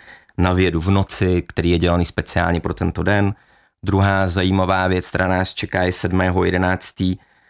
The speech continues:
Science Story Night, což je program, kde bychom rádi představili našim návštěvníkům čtyři zajímavé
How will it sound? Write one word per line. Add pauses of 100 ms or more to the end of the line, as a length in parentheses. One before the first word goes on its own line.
(180)
Science
Story
Night, (140)
což
je
program,
kde
bychom
rádi
představili
našim
návštěvníkům
čtyři
zajímavé